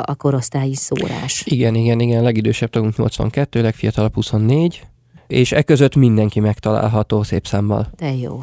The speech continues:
Speaker 1: Hát akkor ide tényleg lehet menni. Az ember nem érezheti magát sem túl fiatalnak, sem túl öregnek.
Speaker 2: Valóban.
Speaker 1: <laughs>
Speaker 2: Valóban, ez így van.
Speaker 1: Aha. Milyen dalokat választasz? Mi az, amit ti előadtok? Változtattál-e esetleg a korábbi koncepción?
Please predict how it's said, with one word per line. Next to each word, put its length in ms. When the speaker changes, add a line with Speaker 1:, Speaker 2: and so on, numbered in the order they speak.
Speaker 1:
Hát 140
akkor 240
ide 260
tényleg 500
lehet 300
menni. 220
Az 120
ember 220
nem 160
érezheti 440
magát 320
sem 180
túl 160
fiatalnak, 560
sem 200
túl 180
öregnek. 520
Speaker 2:
Valóban. 500
Speaker 1:
<laughs> 120
Speaker 2:
Valóban, 480
ez 100
így 160
van. 280
Speaker 1:
Aha. 220
Milyen 440
dalokat 600
választasz? 800
Mi 140
az, 140
amit 240
ti 180
előadtok? 600
Változtattál-e 840
esetleg 400
a 60
korábbi 380
koncepción? 840